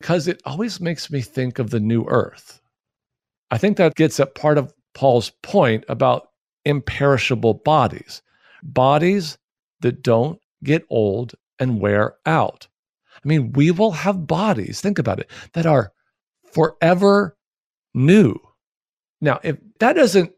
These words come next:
just shoot excitement through your veins, then you're probably not conscious.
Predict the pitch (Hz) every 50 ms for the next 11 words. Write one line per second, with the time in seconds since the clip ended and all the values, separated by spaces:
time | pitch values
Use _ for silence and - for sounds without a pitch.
0 | _ - 151 123 - - - - - 202 208 202 - 160 - - - - - 156
1 | 160 185 196 - 151 143 131 - 139 143 131 123 113 123 143 131 117 107 95 -
2 | 131 135 - _ - - 160 120 - - - - - 156 175 185 170 190 185 170
3 | 147 143 143 131 - - - 139 131 120 - - - - - -